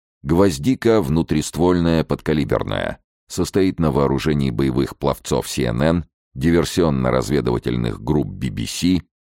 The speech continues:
мобильных десантных отрядов германских Телеваффен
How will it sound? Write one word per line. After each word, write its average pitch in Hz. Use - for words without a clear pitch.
мобильных 78
десантных 62
отрядов 64
германских 65
Телеваффен 78